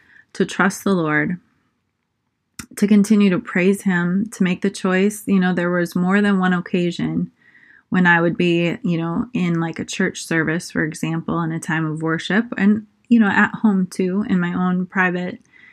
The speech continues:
time with the Lord, but where I would be in a,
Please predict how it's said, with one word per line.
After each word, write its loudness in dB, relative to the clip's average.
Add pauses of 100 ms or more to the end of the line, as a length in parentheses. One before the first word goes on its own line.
(160)
time 2
with -2
the -2
Lord, -2 (680)
but 4
where 6
I 6
would 6
be 4
in 4
a, 0